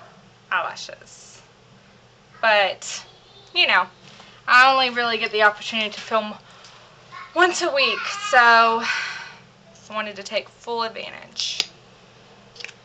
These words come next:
All right. I know, um, this is, like, the most unique wand I've ever seen. It kinda, like, does a, an angle on one side, and then it's, like, just a little bit curved on the other.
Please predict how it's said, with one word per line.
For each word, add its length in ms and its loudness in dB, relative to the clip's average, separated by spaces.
All 360 -12
right. 300 -8
I 60 0
know, 580 4
um, 520 4
this 160 -6
is, 100 -2
like, 160 4
the 80 -2
most 340 -6
unique 380 -8
wand 340 2
I've 120 0
ever 180 -2
seen. 640 -6
It 80 -12
kinda, 240 0
like, 200 0
does 220 2
a, 340 6
an 180 -4
angle 320 -2
on 380 -2
one 180 -4
side, 600 6
and 120 -4
then 140 -4
it's, 300 -6
like, 200 2
just 200 -12
a 40 -2
little 300 -2
bit 180 -2
curved 540 0
on 180 -6
the 160 -12
other. 460 -6